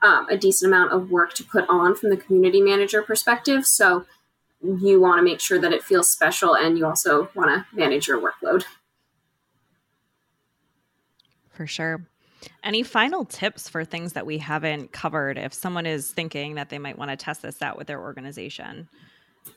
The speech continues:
Speaker 1: One thing I have seen be very successful is that some organizations will have, like, a theme for each quarter. So maybe,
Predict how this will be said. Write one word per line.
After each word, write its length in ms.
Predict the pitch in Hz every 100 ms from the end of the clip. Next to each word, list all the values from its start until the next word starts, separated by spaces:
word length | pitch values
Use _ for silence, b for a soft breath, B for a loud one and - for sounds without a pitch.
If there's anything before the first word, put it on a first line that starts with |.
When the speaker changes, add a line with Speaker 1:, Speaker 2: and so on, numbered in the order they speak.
| b b _ _ _ _
Speaker 1:
One 320 | 240 220 233
thing 200 | 359 403 415
I 160 | 226 226
have 160 | 220
seen 300 | - 226 220
be 280 | 208 202 196
very 280 | - 190 190
successful 580 | - - 180 - 220 214
is 140 | 214
that 160 | 190 -
some 240 | 202 196
organizations 880 | 185 220 233 233 233 247 247 240 233
will 180 | 202 190
have, 380 | 196 185 185 185
like, 140 | 180
a 80 | 185
theme 400 | - 202 202 214
for 180 | 220 -
each 320 | 190 180 -
quarter. 440 | - 196 220 247
So 320 | - 226 202
maybe, 600 | 196 185 185 185 185 185